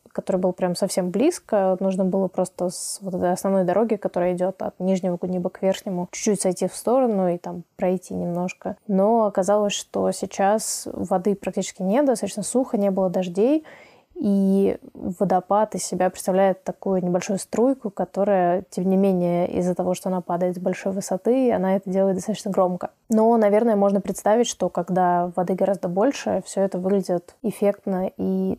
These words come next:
ну, наверное, более интересно, хотя место само по себе все равно прикольное, потому что вокруг такие нависающие камни,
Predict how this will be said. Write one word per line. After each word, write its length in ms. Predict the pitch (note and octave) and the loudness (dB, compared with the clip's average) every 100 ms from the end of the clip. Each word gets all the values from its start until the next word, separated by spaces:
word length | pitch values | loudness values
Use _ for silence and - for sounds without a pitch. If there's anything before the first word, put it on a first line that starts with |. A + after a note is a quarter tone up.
| _ - | _ -4
ну, 140 | G3 | 0
наверное, 280 | F#3+ F#3+ G3 | 2 2 2
более 240 | F#3 F3 | 2 2
интересно, 320 | F3+ A#3+ D4+ | 2 0 0
хотя 240 | C#4 G3 A3 | -2 2 2
место 300 | A#3 A#3 A3 | 2 0 -2
само 200 | G3+ G#3 | 0 0
по 80 | - | 0
себе 280 | G3+ G3 | 0 0
все 160 | G3 - | 0 -2
равно 220 | G3 F#3 | 0 0
прикольное, 680 | - G3 - G3+ C#4+ A#3+ G#3 | -2 -6 0 2 2 2 -2
потому 180 | - G3 | -6 -10
что 160 | - | -8
вокруг 240 | F#3 - - | -8 -10 -10
такие 280 | F#3+ F3+ F3 | -8 -2 -2
нависающие 680 | F3+ F3+ G3+ F3+ - F#3+ | 0 -2 -2 -2 -2 -6
камни, 600 | F3+ G3+ B3+ C4+ A#3+ A#3 | -4 -2 0 2 2 0